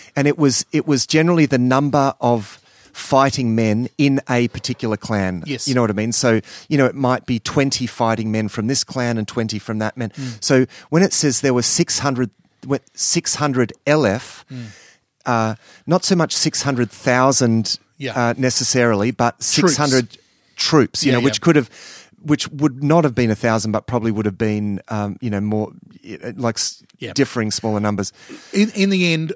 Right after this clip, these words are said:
Speaker 2: we get, we, we're, we're meant to go, okay, they're <clears throat> numbering, the point here is not, uh, and again, y-, there are, there are other commentators, I just wanna throw this in here. There's commentators, historical commentators who've taken it at face value and
Speaker 1: Yeah,
Speaker 2: gone,
Speaker 1: yeah.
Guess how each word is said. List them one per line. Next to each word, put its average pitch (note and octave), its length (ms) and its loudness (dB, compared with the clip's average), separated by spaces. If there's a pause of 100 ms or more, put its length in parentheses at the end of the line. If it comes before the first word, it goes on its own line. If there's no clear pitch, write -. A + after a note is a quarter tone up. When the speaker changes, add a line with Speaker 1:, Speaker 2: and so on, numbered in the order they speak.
(120)
Speaker 2:
we D#3+ 240 -4
get, G3+ 220 -2
we, F3 200 -6
we're, E3 280 0
we're D#3+ 200 0
meant F3+ 280 -2
to G3+ 100 -4
go, D3+ 560 -2
okay, C3+ 360 -2
they're D3 260 -2
<clears throat> D#3 160 0
numbering, F3+ 380 -2
the D#3+ 80 -6
point A#3+ 440 6
here D3 720 -2 (680)
is C3+ 280 0
not, D#3+ 560 0 (320)
uh, C3 300 2
and D#3 160 2
again, F3+ 320 2
y-, F3 260 -10
there D3 240 2
are, C3+ 240 0
there C#3+ 220 2
are C#3+ 80 -4
other C#3+ 180 2
commentators, C3 600 -2
I - 20 -4
just A#2+ 180 -6
wanna A#2 140 -4
throw A2+ 200 -6
this A2+ 200 -6
in A2+ 80 -6
here. A2 220 -8 (260)
There's B2 140 -4
commentators, C#3 520 0
historical B2+ 500 0
commentators A#2+ 560 -6
who've A#2 140 -8
taken C3 300 -2
it A#2 100 -4
at B2 120 -10
face D#3 280 0
value C#3+ 300 0
and C3+ 80 2
Speaker 1:
Yeah, B2+ 60 2
Speaker 2:
gone, A#2+ 240 2
Speaker 1:
yeah. - 60 -20